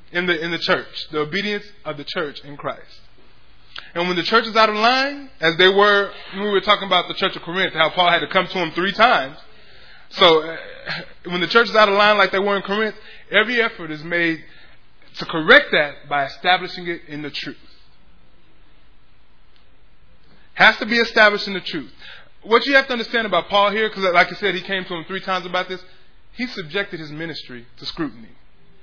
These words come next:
to examination. And the reason he did that, because he wasn't the only one in his ministry,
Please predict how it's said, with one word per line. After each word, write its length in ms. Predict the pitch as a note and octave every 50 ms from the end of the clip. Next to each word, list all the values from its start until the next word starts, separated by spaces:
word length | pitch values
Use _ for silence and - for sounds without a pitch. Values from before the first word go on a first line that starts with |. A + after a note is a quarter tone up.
| - - - - -
to 120 | - A3 G3+
examination. 800 | F3 D3+ E3+ F#3+ F#3 F#3 F#3 F#3 F#3 F#3 F3 D#3+ - - - - - - - - - - - - - - - - - - - - - - - - - - - - - - - - - - - - - - - - - - - - - - - - - - - - - - -
And 140 | A3+ A3+ A3+
the 80 | A3+ G#3+
reason 260 | B3+ B3+ G#3+ A#3+ G3+
he 140 | A3 G#3 D#3
did 240 | A3 A#3 B3+ -
that, 340 | C#4+ C4 C4 B3+ B3+ - - -
because 220 | - G#3+ G3+ -
he 60 | C4
wasn't 240 | D4+ D4 A#3+ G#3+ G3+
the 80 | F#3 F3+
only 200 | G#3 A3+ A3 G3+
one 120 | F#3 F3+
in 80 | F3 E3+
his 100 | D#3 F3
ministry, 400 | G3+ A3 G3+ - - D#3+ D3+